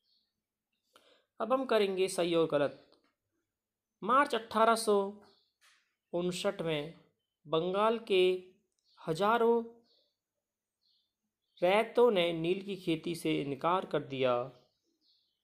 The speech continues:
बिल्कुल सही है। देखिए, और हमने, देखिए, ये सारे आप देख सकते हैं, यहाँ पर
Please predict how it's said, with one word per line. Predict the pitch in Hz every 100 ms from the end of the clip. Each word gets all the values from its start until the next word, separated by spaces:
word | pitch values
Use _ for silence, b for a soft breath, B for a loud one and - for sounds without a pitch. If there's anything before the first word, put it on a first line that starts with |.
| _
बिल्कुल | 151 - 233 208
सही | 196 190 185
है। | 170 165 170 _ _ _ _ _ _ _ -
देखिए, | 139 - 156 160 _ _ _ _ _ -
और | 190 202
हमने, | 190 190 185
देखिए, | 165 160 160
ये | 156 151
सारे | 151 147 143 151 156 - _ _
आप | 143
देख | 139 147
सकते | - 151 - 143
हैं, | 139 135
यहाँ | 131
पर | - 151